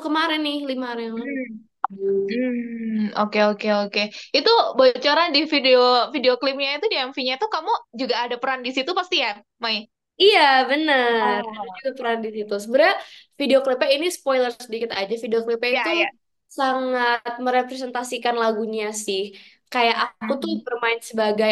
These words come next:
Speaker 1: orang yang benar-benar mengalami si jungkir balik ini di video klipnya.
Speaker 2: <laughs> Heeh, heeh.
Speaker 1: Heeh.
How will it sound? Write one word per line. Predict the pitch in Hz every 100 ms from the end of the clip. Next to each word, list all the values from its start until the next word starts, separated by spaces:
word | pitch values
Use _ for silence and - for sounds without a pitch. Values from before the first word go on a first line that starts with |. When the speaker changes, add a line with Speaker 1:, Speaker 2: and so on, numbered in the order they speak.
| 208
Speaker 1:
orang | 220 233
yang | 233 214
benar-benar | 208 202 202 233 254 - - _ 240
mengalami | 240 226 220 214 220 214
si | 226 220
jungkir | 214 214 208
balik | 202 208 220
ini | 226 208
di | 208
video | 202 196
klipnya. | 196 196 202 196 208 220 214 - _
Speaker 2:
<laughs> | -
Heeh, | 185 185 214 -
heeh. | 208 - 233 - 240
Speaker 1:
Heeh. | -